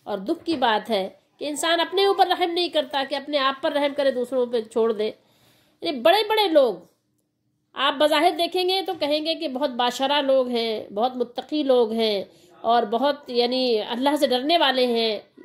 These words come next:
बल्कि बाज़ औक़ात लोग कहते थे, "अल्लाह का वली है ये।" अरे, ये तो अल्लाह का वली है, ये तो जन्नती है। ऐसा भी लोग, यानी, एक, अ, गैब की खबर भी दे देते हैं, "ये तो जन्नती है।"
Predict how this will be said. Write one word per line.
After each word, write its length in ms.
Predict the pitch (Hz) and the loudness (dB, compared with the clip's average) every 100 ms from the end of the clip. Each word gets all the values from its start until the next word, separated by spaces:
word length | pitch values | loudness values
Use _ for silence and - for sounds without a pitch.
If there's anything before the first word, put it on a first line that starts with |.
| - 220 | -12 -6
बल्कि 340 | 247 254 311 | -6 -2 0
बाज़ 240 | 262 269 | 0 0
औक़ात 300 | 285 285 277 | 0 0 0
लोग 140 | 285 285 | 0 0
कहते 240 | 277 285 | -2 -4
थे, 140 | 294 330 | -2 0
"अल्लाह 220 | 269 311 | 0 0
का 120 | 320 | 2
वली 260 | 277 311 403 | 2 4 6
है 120 | 330 | 4
ये।" 340 | 269 170 - _ _ _ _ _ | 0 -2 -6 _ _ _ _ _
अरे, 160 | 277 392 | -4 0
ये 140 | 381 | 0
तो 120 | 381 427 | 2 4
अल्लाह 240 | 311 381 370 311 277 262 | 4 2 0 -2 0 0
का 160 | 262 330 | 0 0
वली 300 | 302 349 403 | 2 2 2
है, 200 | 440 508 | 4 2
ये 60 | |
तो 120 | 480 | 2
जन्नती 460 | 320 320 349 494 466 | 2 4 2 2 4
है। 280 | 320 170 - _ _ | 2 0 -8 _ _
ऐसा 240 | 185 190 220 | -16 -10 -10
भी 100 | 262 | -4
लोग, 280 | 240 302 - _ _ - | -4 -4 -10 _ _ -10
यानी, 360 | 202 262 254 - | -6 -4 -6 -6
एक, 280 | 233 226 - | -6 -6 -4
अ, 260 | 208 185 175 | 0 0 2
गैब 280 | 247 311 - | 4 2 -2
की 60 | |
खबर 240 | 320 269 320 | -4 0 2
भी 100 | 349 | 2
दे 140 | 339 | 2
देते 260 | 254 233 208 | 0 0 -4
हैं, 260 | 185 151 _ _ _ - | -6 -10 _ _ _ -14
"ये 80 | 320 | -6
तो 60 | 320 | -2
जन्नती 480 | 339 403 440 453 | -2 0 4 4
है।" 240 | 277 180 | 4 0